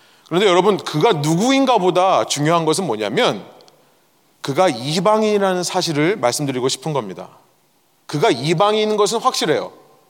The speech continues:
그의 이름이 데오빌로, 이 테오스와 필로스라는 말이 합쳐진 건데 friend of God이라는 뜻입니다.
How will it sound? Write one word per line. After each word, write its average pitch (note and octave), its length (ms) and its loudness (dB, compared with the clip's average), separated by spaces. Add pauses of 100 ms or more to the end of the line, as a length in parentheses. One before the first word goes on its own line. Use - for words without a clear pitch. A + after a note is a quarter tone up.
(160)
그의 G3+ 240 2
이름이 E3+ 500 0
데오빌로, C#3 720 2 (600)
이 D#3 360 0 (460)
테오스와 G#3 580 2 (300)
필로스라는 A3 580 0
말이 D3+ 180 2
합쳐진 D#3+ 360 -2
건데 D#3+ 460 -2 (240)
friend A3+ 400 0
of F3 180 2
God이라는 C3+ 540 0
뜻입니다. B2+ 540 -8